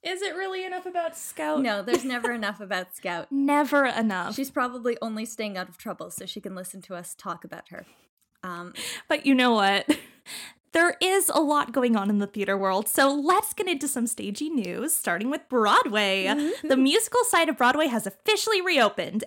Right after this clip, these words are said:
Speaker 1: Everyone's favorite Baked from the Heart musical reopened on September second, along with Hadestown.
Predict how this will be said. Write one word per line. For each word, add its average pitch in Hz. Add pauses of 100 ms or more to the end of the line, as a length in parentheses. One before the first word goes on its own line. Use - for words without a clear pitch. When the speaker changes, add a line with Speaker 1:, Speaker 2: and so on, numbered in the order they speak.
Speaker 1:
Everyone's 262
favorite 208
Baked -
from 381
the 392
Heart 440
musical 285
reopened 269
on 240
September 240
second, 415 (260)
along 226
with -
Hadestown. 220